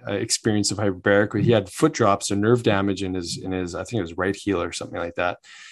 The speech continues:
He was at a conference. He jumped in the chamber. He was in there for twenty minutes just to trial it out. <clears throat> He noticed he was actually just walking better after going through, and he asked the guys, "Hey, do you mind if I just hop in there a few more times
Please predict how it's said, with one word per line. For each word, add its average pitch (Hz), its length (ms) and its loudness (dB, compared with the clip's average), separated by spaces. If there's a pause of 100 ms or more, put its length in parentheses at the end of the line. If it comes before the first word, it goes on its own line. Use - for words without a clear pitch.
(120)
He - 100 2
was 135 100 6
at 135 80 6
a 127 60 4
conference. 139 580 4
He 123 80 -6
jumped 123 280 0
in 117 100 0
the 110 80 2
chamber. 113 680 4 (200)
He 131 60 -4
was 117 100 -4
in 120 40 -4
there 110 100 -4
for 107 100 -10
twenty 107 280 -2
minutes 101 320 -2
just 120 200 0
to - 40 -12
trial 95 420 2
it 95 40 0
out. 98 240 0 (140)
<clears throat> 180 240 8
He 151 120 8
noticed 175 320 8
he 147 60 6
was 120 240 4
actually 117 280 0
just 95 140 -6
walking 107 440 2
better 85 360 -4 (140)
after 98 320 2
going 90 280 -6
through, 98 240 -2
and 95 100 -2
he 107 80 2
asked 110 240 2
the 107 80 -2
guys, 101 320 2
"Hey, 135 160 2
do 120 140 -6
you 127 40 2
mind 170 160 2
if - 80 -6
I 190 60 0
just 131 160 -2
hop 139 200 4
in 151 60 2
there 139 120 2
a - 20 0
few 139 160 0
more 135 160 4
times 127 480 0